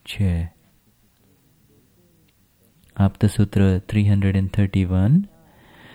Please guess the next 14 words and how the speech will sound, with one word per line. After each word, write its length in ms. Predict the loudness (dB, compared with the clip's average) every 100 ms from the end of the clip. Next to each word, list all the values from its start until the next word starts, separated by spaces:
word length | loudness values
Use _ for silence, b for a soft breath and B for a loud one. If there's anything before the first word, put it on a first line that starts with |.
| b b b 2
લોકોએ 760 | 6 6 6 6 8 8 4
કર્તા 840 | 0 _ 2 2 2 4 6 6 4 -4 -12
થિયરી 500 | 0 6 6 6 4
જોઈ 360 | 6 8 8 6
છે, 540 | 4 2 4 2 -4 _ _ _ 2
પણ 540 | 6 6 6 6 2 -2 _ _ 4
કર્મ 420 | 8 8 8 4
થિયરી 680 | 0 4 4 6 4 2 -2 -2
જોઈ 680 | 2 4 4 2 0 -4 -8 -4
નથી. 560 | 0 0 -2 -6 -6 -10 _ _ _ _ _ _ _ _ _ _ _ b b b b b b b b -4
ભાઈએ 520 | 2 4 6 6 6
મારું 440 | 6 6 8 6
અપમાન 420 | 4 4 6 6 6
કર્યું 600 | 6 6 6 6 4